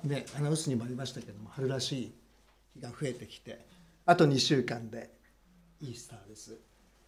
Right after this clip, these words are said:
十字架につけられて、死んでよみがえられたイエスを記念する日ですけれども、それは私たちにとってクリスマスと同様にというか、もしかしたらクリスマスよりも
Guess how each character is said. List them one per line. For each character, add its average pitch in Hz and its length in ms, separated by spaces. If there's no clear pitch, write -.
十 139 120
字 127 160
架 135 80
に 139 100
つ - 120
け 156 100
ら 143 140
れ 120 60
て、 151 400
死 - 180
ん 123 160
で 127 100
よ 127 80
み 139 100
が 147 140
え 147 60
ら 143 160
れ 123 80
た 117 260
イ 127 120
エ 131 40
ス 127 200
を 107 160
記 - 80
念 127 180
す 131 160
る 123 100
日 123 100
で 123 100
す - 140
け 110 80
れ 107 60
ど 107 120
も、 107 60
そ - 120
れ 135 100
は 139 200
私 156 260
た 156 100
ち - 140
に 123 60
と 143 140
っ - 20
て - 480
ク - 120
リ 175 80
ス - 140
マ 175 80
ス - 100
と 135 100
同 127 240
様 156 160
に 175 180
と - 60
い 139 100
う 120 60
か、 120 80
も 127 120
し - 80
か 165 120
し - 40
た 143 100
ら 123 60
ク - 140
リ 151 80
ス 240 160
マ 247 140
ス - 120
よ 175 120
り 208 100
も 160 300